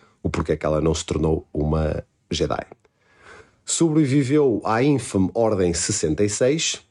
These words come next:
devido ao treino intenso que o mestre Anakin Skywalker lhe deu. E esse treino é algo que podemos ver na série que saiu em dois mil e vinte e dois, Tales of the Jedi, que são só seis episódios, e um desses episódios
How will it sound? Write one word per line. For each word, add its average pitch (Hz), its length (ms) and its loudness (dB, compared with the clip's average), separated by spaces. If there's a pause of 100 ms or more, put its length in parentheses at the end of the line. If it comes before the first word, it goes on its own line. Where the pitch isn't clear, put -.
devido 113 380 0
ao 113 120 2
treino 107 240 0
intenso 127 500 0
que - 120 -4
o 131 60 2
mestre 120 440 -2
Anakin 101 240 0
Skywalker 104 760 0
lhe 113 200 0
deu. 95 260 -2 (800)
E 165 140 4
esse 185 180 0
treino 120 280 2
é - 20 4
algo 131 220 2
que - 80 -14
podemos 117 340 2
ver 117 340 0 (1000)
na 107 180 2
série 92 380 0
que - 160 -6
saiu 98 720 2 (260)
em 101 400 2
dois 104 200 0
mil 95 160 0
e 107 40 2
vinte 117 240 0
e 113 40 2
dois, 123 640 0 (500)
Tales 110 460 0
of 87 200 -2
the 101 120 0
Jedi, 107 380 0
que 110 100 -8
são 98 120 0
só 82 160 -2
seis 87 200 -2
episódios, 104 540 2
e 143 80 0
um 143 140 4
desses 131 340 0
episódios 131 640 0